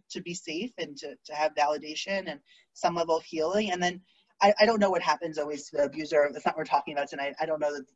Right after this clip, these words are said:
you know, I don't, I don't, I don't know that that is always effective, but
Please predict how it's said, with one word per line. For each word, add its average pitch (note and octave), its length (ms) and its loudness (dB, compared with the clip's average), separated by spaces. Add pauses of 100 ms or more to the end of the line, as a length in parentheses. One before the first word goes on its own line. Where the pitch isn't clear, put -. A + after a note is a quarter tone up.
you E3 140 -8
know, C3+ 180 -6 (400)
I D#3 60 -8
don't, - 180 -12
I - 60 -10
don't, C#3 120 -10 (100)
I E3 60 0
don't D#3 180 0
know D3+ 180 -2
that D3 80 -4
that C#3+ 160 2
is C#3 120 -10
always D3 200 -8
effective, C3+ 460 -4 (500)
but D3 200 6